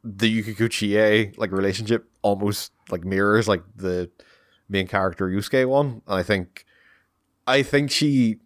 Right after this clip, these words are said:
her social link, it does a really good job of just showing, like, the growth of the character and the way her, like,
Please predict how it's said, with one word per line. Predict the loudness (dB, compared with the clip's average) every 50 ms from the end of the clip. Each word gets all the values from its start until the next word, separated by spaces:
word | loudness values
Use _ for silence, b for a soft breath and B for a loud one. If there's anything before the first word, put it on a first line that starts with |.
| _ -16
her | -12 -4 0 2 2 2 2 0
social | 0 0 0 2 2 2
link, | 2 2 0
it | -2 -6 -2
does | -2 -2 0
a | 0
really | 0 0 0
good | 0 -2 -2
job | 0 -2 0 0
of | -2 -4
just | -4 -6 -8 -4
showing, | -4 -4 -2 -2 -2
like, | -4 -4 -6 -6 -10 _ -20 _
the | -12 -6 -6 -6
growth | -4 -4 -6 -4 -4
of | -6 -8
the | -8
character | -4 -4 -2 -2 -2 -2 0 0 0 0
and | 0 0 0
the | 2
way | 4 4 4
her, | 4 2 0 2
like, | 2 0 -2 -2 _ -20